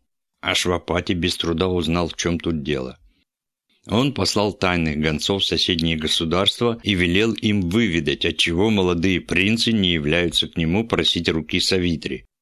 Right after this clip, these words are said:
В положенное время его посланные вернулись и доложили: «Принцы боятся просить ее руки. Они думают, что твоя дочь богиня, принявшая образ женщины, поэтому она не может быть ничьей женой».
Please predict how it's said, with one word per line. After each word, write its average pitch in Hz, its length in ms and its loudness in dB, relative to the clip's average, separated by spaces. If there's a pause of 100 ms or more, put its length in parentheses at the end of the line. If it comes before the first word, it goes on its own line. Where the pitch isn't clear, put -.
(600)
В - 120 -20
положенное 82 640 2
время 113 500 0 (120)
его 85 320 0
посланные 90 680 0
вернулись 80 640 0
и 101 100 -2
доложили: 85 640 -2 (800)
«Принцы 127 460 2
боятся 98 580 2
просить 110 520 0
ее 104 240 2
руки. 92 400 -4 (340)
Они 143 240 2
думают, 127 480 2
что - 260 0
твоя 104 280 2
дочь 120 260 0
богиня, 78 680 0
принявшая 104 580 2
образ 92 400 2
женщины, 78 680 0 (180)
поэтому 110 580 2
она 117 280 2
не 113 100 4
может 90 320 2
быть 78 200 0
ничьей 90 420 2
женой». 71 480 -2